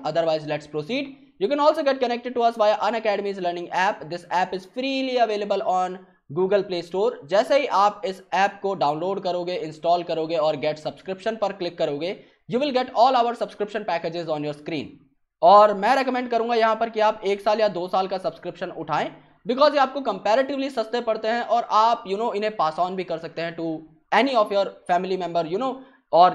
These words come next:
your sibling basically, या फिर कोई जूनियर जो कि किसी भी एंट्रेंस की तैयारी कर रहा है।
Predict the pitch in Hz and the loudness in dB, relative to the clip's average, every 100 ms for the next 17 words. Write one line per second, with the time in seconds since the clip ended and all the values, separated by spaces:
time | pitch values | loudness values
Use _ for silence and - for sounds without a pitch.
0 | 165 180 180 - 226 262 285 185 - 156 | 2 -2 -2 -2 0 0 -2 -2 -4 -6
1 | 165 - _ _ - 147 185 226 220 165 | -6 -10 _ _ -6 0 0 2 -2 0
2 | 170 185 220 175 226 196 - - 156 165 | -2 -2 -2 -4 -8 -12 -18 -14 -10 -4
3 | 175 151 143 139 139 170 147 120 117 101 | -4 -4 -6 -10 -8 -4 -4 -4 -8 -10
4 | 95 - | -10 -14